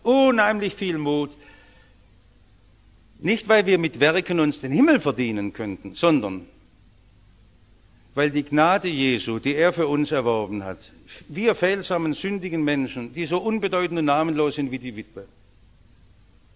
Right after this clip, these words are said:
seinen Segen bekommen und unter seiner Gnade stehen. Darum hat's einen Wert, wenn eine Mutter sagt, „Und ich erziehe meine Kinder.“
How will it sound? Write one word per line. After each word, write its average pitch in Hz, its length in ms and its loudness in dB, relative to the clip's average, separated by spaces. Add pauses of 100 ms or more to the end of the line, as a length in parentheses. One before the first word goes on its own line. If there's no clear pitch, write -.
(1300)
seinen 156 400 -2
Segen 107 540 -4
bekommen 92 460 -10
und 135 140 -6
unter 160 160 -12
seiner 170 300 -4
Gnade 123 480 -6
stehen. 104 320 -12
Darum 151 240 -4
hat's 160 180 -8
einen 127 120 -8
Wert, 170 300 -2
wenn 156 120 -6
eine 135 60 -4
Mutter 175 280 -6
sagt, 147 220 -6
„Und 147 80 -2
ich 139 100 -4
erziehe 143 300 -6
meine 123 260 -6
Kinder.“ 101 360 -14